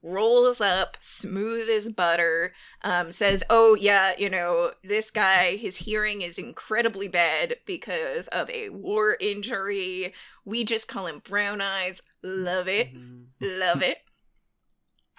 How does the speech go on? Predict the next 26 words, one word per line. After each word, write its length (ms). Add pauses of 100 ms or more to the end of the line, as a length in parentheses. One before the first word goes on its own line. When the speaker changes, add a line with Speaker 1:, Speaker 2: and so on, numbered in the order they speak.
(220)
Speaker 1:
Um, 440 (1040)
and 140
it 120
seems 440
for 180
a 80
moment 480
like 260
the 100
jig 340
is 180
up. 220 (1400)
Like, 500 (320)
they 220
have 240
been 180
caught. 560 (560)
But 220
Speaker 2:
Yeah. 100
Speaker 1:
it's 240
something 540
that 220 (180)
actually 600
in 220
the 140
moment 560